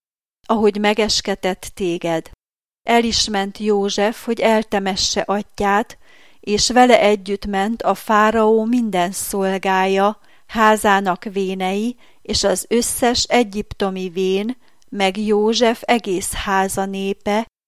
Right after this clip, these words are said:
bátyjai és atyának háza népe.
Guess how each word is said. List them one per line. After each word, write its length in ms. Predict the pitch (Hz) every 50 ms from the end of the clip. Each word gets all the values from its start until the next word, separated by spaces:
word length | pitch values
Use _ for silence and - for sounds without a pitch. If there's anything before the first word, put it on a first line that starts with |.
| _ -
bátyjai 720 | 202 202 202 196 208 196 - - - 226 214 226 247 262 247
és 280 | - 190 185 185 -
atyának 800 | - - 220 254 _ - - 277 240 226 233 226 226 226 - -
háza 480 | - 208 220 180 175 180 180 - 185
népe. 600 | 185 185 180 180 180 180 - - 180 180 175 190